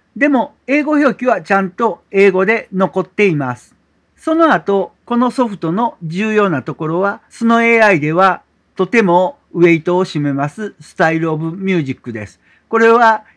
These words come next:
百二十文字まで入れれることになっていまして、ここでジェイポップ、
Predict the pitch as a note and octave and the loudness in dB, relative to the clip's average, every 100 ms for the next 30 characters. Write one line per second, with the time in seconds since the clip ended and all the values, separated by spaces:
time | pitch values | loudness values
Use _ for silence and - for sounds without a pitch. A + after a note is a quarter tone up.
0 | _ _ C4 C4 C4+ B3 C4 A#3+ C4 A3+ | _ _ -2 -2 -2 2 2 2 0 0
1 | D#3 C#3 D3 A3 G3 C3 _ - F3+ F3 | -2 -2 -2 -2 -2 -6 _ -4 0 0
2 | F3 E3+ D#3+ D#3 E3 G3 F#3 D3+ C3+ - | 0 -2 -6 -8 -6 -6 -6 -6 -6 -6
3 | D3+ D3+ B2+ - F#3+ F#3+ - _ _ - | -6 -4 -6 -6 -4 -4 -6 _ _ -16
4 | E3+ F#3 E3+ F#3+ - _ - D3+ F#3+ F3+ | -4 -2 0 -2 -6 _ -6 2 2 2
5 | F3+ E3+ - A#2+ | -4 -4 -8 -10